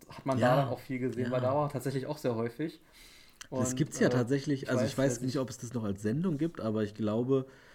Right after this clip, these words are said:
Speaker 2: dieses Format,
Speaker 1: Das
Speaker 2: dieses
Speaker 1: Format
Speaker 2: Quatsch Comedy Clubes
Speaker 1: gibt's
Speaker 2: gibt's, glaube ich, tatsächlich sogar auch noch,
Speaker 1: hier
Speaker 2: oder?
Speaker 1: noch. Der Club, der Club existiert, glaube ich, auch noch und, äh, ich weiß nicht, die Sendung hat's dann, glaube ich, irgendwann mal in,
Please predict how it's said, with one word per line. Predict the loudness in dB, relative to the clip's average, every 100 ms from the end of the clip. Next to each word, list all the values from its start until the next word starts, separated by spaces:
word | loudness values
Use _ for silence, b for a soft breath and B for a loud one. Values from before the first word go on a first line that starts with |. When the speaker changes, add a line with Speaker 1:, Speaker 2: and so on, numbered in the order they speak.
| B B -4
Speaker 2:
dieses | -2 -2 -4
Format, | -2 0 0 0 0
Speaker 1:
Das |
Speaker 2:
dieses | 0 0
Speaker 1:
Format | 0 0 -2
Speaker 2:
Quatsch | 0
Comedy | 0 2 0
Clubes | 2 2 2 -2
Speaker 1:
gibt's | -2
Speaker 2:
gibt's, | -4 -4 -2
glaube | 0 2 0
ich, |
tatsächlich | -4 -6 -4 -6 -4
sogar | -2 -2
auch | -4 -6
noch, | -4
Speaker 1:
hier | -2
Speaker 2:
oder? | -4 -4
Speaker 1:
noch. | -6 -8 -12 -10 -8
Der | -6
Club, | -6 -2 -2 -4 -10 -8
der | -8
Club | -4 -2 -2
existiert, | -4 -8 -10 -10 -10 -4 -4 -4
glaube | -8 -6
ich, | -8 -8
auch | -8 -6 -6 -6
noch | -6 -6 -10
und, | -10 -8 -6 -8 -10
äh, | -8 -6 -6 -8
ich | -10 -8
weiß | -8 -6
nicht, | -8
die | -6
Sendung | -4 -4 -2 -6 -8 b b b -8
hat's | -4 0
dann, | 2
glaube | 2 0
ich, | 0
irgendwann | 0 0 0
mal | -2
in, | -4